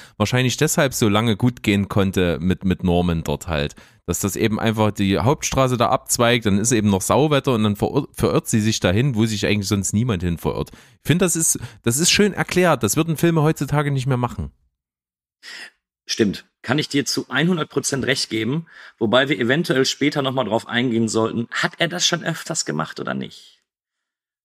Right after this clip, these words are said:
Speaker 2: Da bin ich mir bis heute nicht so ganz sicher.
Speaker 1: Ja, werden wir ja auf jeden Fall noch dazukommen. Auf
Speaker 2: Ja.
Speaker 1: jeden Fall ist es
Speaker 2: Aber
Speaker 1: ja dann so,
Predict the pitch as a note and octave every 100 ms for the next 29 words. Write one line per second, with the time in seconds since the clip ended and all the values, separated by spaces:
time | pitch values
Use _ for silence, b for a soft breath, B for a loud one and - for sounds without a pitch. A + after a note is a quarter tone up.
0 | - A2 A#2+ C#3+ - B2+ - - C#3 C#3+
1 | C3 A#2+ A#2+ A2+ B2 G#2 F2+ D#2+ _ _
2 | _ - F#2 - - F#2 G#2 G2 G2 A2
3 | G#2+ G#2+ G#2 F#2+ - F2+ - C#3 C#3+ C3+
4 | B2+ _ _ _ _ _ _ _ - G#2+
5 | F2+ G#2+ A2+ G#2+ E2+ A2+ A2 G#2+ F2+ G#2+
6 | A#2 G#2+ G#2